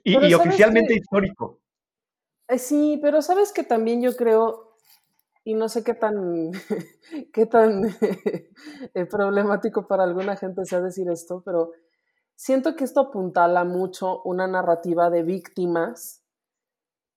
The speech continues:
Speaker 2: que nos ha tenido anclados en, pues, en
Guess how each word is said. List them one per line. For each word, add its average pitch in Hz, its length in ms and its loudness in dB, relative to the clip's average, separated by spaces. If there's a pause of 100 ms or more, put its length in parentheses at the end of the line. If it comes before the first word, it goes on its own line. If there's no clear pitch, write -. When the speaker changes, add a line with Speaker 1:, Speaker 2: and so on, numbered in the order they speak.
(160)
Speaker 2:
que 202 480 0
nos 196 240 -2
ha 226 160 6
tenido 226 380 6
anclados 202 1000 6 (100)
en, 185 720 0 (320)
pues, 185 640 -2 (380)
en 208 340 -6